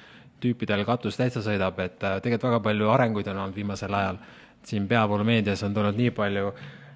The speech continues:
uudiseid, äh, koroonapettusest ja sellest, et lõpetage jama ära, et me vahepeal võib-olla mõtlesin, et paneme Telegrami kinni, et me ei peagi enam midagi tegema, et siin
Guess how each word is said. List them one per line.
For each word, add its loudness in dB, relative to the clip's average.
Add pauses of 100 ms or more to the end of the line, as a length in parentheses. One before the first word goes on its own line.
(180)
uudiseid, 2
äh, 6
koroonapettusest 2
ja -6
sellest, -6
et -12
lõpetage -4
jama 4
ära, 4
et -8
me 0 (680)
vahepeal 4
võib-olla 2
mõtlesin, -2
et -4
paneme 2
Telegrami 2
kinni, 4
et 0
me 0
ei 0
peagi 2
enam 0
midagi 2
tegema, 0
et -10
siin -6